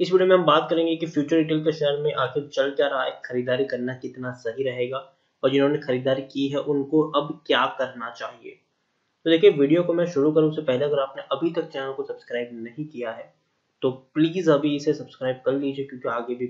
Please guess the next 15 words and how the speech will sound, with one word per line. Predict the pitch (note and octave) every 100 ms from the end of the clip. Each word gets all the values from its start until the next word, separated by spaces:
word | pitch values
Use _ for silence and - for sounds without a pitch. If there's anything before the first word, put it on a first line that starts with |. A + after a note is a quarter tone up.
| -
बहुत | A#2 C#3 A#2+
सारे | A#2+
वीडियोज़ | B2 A2 A2+ A#2
हैं | C#3+ - _ _ _
जो | C3+ C#3+
आपको | - D#3
काफ़ी | C#3+ C3+ E3
ज़्यादा | D3 A2+ A2+
हेल्प | A2 - -
करेंगे। | - - - - _ _ _ _ _ _ _ _ _ -
तो |
चलिए | B2 C#3+ F#3
शुरू | E3+ D#3+
करते | D#3 D#3+
हैं। | D#3+ F#3